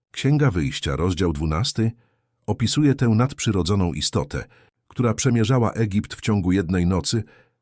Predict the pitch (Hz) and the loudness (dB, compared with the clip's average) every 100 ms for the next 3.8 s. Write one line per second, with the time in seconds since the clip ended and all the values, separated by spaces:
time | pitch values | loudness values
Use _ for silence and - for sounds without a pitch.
0 | _ _ _ - 85 95 101 107 98 95 | _ _ _ -2 0 4 6 8 8 4
1 | 76 95 - 104 107 104 92 71 98 - | 2 0 2 4 4 6 4 4 2 2
2 | 98 82 - 90 87 78 80 101 - 95 | 0 0 0 0 0 0 0 0 0 -2
3 | 78 73 71 80 78 85 67 65 | 0 0 0 0 2 2 0 -4